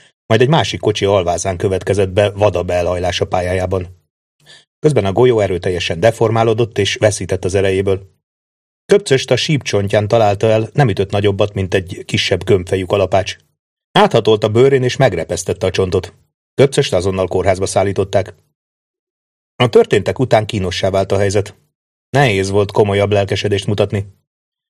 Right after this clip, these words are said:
Köpcös egy éve dolgozott a nyomozó részlegen, már nem volt bátor újonc, de még őszes veterán hős sem.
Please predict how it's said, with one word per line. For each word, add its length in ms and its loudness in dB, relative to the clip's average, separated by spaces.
Köpcös 340 2
egy 160 4
éve 160 4
dolgozott 440 2
a 40 0
nyomozó 360 2
részlegen, 440 2
már 180 2
nem 160 -2
volt 180 -2
bátor 360 0
újonc, 460 -2
de 340 2
még 460 -4
őszes 500 0
veterán 480 0
hős 280 -2
sem. 220 -2